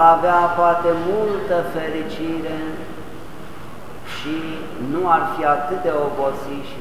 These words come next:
de fracasat. Alargă după nimic și se trezește cu nimic. Viața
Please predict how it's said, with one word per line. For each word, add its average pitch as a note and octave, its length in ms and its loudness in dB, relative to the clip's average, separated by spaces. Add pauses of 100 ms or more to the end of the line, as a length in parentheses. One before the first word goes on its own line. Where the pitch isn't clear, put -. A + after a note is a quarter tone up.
de A#2+ 80 -2 (100)
fracasat. A2+ 720 -4 (2500)
Alargă F3+ 600 4 (120)
după E3+ 180 0 (140)
nimic E3+ 400 0 (280)
și C#3 100 -8 (100)
se D3+ 80 -4 (120)
trezește C#3+ 640 -4 (120)
cu B2+ 60 -6 (120)
nimic. A2+ 280 -6 (3500)
Viața F#3 420 4